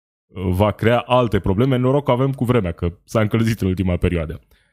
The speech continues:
Deci, uh, în acest moment, profesorii, elevii și părinții, o mare parte a lor, se bucură pentru că se redeschid școlile. Dar, în același timp, la, poate la fel de mulți,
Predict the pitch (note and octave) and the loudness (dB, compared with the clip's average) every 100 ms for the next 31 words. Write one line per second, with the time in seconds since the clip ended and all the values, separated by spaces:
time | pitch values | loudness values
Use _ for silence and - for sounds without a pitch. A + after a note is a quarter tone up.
0 | _ _ _ G2 - - - G#2+ G#2 - | _ _ _ -6 -6 -8 -2 0 0 0
1 | C3+ E3+ D#3 C#3+ A2+ C3+ - - _ - | -2 -2 0 0 0 -4 -8 -16 _ -4
2 | G#2+ A2 A2 G#2 G#2 - _ - G#2+ G2 | 0 0 0 0 -2 -6 _ -2 0 0
3 | A2 A#2 - G#2 F2 E2 A2 D3+ D3 _ | -2 -2 2 2 0 -4 -4 -4 -10 _
4 | _ _ _ _ _ _ B2 D3+ B2+ F#2+ | _ _ _ _ _ _ -2 2 2 2
5 | G2+ F2 E2+ F2+ C3+ - _ _ F2+ F2 | 0 0 -4 -4 -4 -10 _ _ -2 2
6 | F2+ B2 - _ _ _ - G#2+ C#3 C3 | 0 -2 -10 _ _ _ 0 2 2 2
7 | B2 B2+ A2+ A2 G#2+ A2+ A2 G2+ A#2 G2 | 0 0 -2 -2 0 0 0 0 -2 -4
8 | - F#2+ E2 D#2+ - _ _ _ G2+ A#2 | -2 0 -2 -6 -12 _ _ _ 0 0
9 | D3+ B2 A#2 C3 A#2 G#2+ B2 B2 A2+ F#2 | 0 -2 -2 2 0 2 0 0 -2 -4
10 | - _ _ _ _ _ _ _ _ G#2 | -8 _ _ _ _ _ _ _ _ -2
11 | G2+ - D3+ C#3 A#2 A2 G3 C#3+ G#2+ B2 | -2 -2 0 2 2 2 2 2 2 0
12 | - | -4